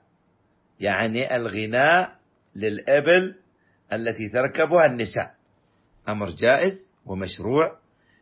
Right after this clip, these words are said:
لأن النبي صلى الله عليه وسلم أقر ذلك،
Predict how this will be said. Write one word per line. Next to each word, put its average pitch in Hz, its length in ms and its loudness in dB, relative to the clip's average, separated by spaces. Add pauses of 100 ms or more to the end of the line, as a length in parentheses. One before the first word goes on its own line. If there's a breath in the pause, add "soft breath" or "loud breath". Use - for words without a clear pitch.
(140)
لأن 117 320 -4
النبي 98 460 -4
صلى 71 200 -12
الله 78 140 -10
عليه 85 100 -10
وسلم 156 600 -2
أقر 117 380 -2
ذلك، 101 580 -2